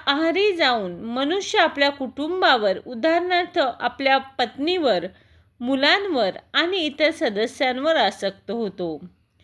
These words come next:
कृपण व्यक्तीला वाटते की आपण आपल्या कुटुंबियांचे मृत्यूपासून संरक्षण करू इच्छितो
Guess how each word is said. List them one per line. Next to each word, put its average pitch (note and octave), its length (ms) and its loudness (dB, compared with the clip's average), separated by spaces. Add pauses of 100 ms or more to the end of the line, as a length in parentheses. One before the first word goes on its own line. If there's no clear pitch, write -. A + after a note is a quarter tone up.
(460)
कृपण G#4 480 2
व्यक्तीला F4+ 440 2
वाटते C4 460 0
की G#3+ 440 -6 (100)
आपण C4+ 380 0
आपल्या F#4+ 280 2
कुटुंबियांचे D#4+ 920 0
मृत्यूपासून F4+ 1040 0
संरक्षण C#4 720 -2
करू G3 340 -2
इच्छितो F#3+ 540 -8